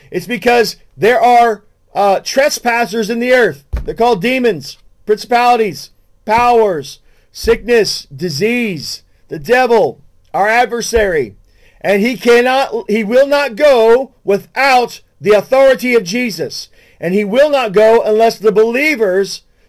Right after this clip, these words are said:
the sons of God, walk in that authority, exercise that authority. So, it's important to understand that Jesus did not have a different authority than you have.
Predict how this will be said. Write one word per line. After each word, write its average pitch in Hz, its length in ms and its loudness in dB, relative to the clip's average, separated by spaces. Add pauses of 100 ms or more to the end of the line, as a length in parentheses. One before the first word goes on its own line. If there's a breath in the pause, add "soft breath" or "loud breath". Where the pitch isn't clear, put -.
(120)
the 175 100 -8
sons 262 340 0
of 214 160 0
God, 202 480 2
walk 247 520 2
in 202 160 -2
that 226 180 2
authority, 226 560 0
exercise 214 760 0
that 196 120 0
authority. 196 460 0
So, 190 480 0 (1000)
it's 175 160 -4
important 220 360 2
to 254 80 2
understand 226 440 -2
that 165 140 0
Jesus 247 500 -6
did 220 160 -4
not 240 240 0
have 226 240 0
a 214 80 0
different 226 320 -2
authority 208 460 0
than 185 180 -2
you 202 160 -4
have. 170 460 -4